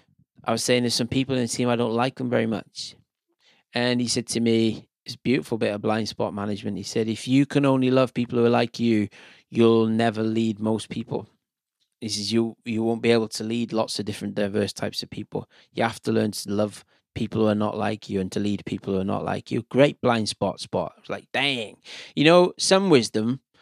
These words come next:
you just, this is what people who help you with a blind spot,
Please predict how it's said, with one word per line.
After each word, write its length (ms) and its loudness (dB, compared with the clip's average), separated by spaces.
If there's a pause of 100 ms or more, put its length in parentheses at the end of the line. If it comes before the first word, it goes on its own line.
(440)
you 100 -4
just, 380 -4 (400)
this 140 -4
is 100 -4
what 180 2 (140)
people 260 -2
who 60 4
help 260 2
you 40 0
with 120 2
a 40 -4
blind 320 2
spot, 340 0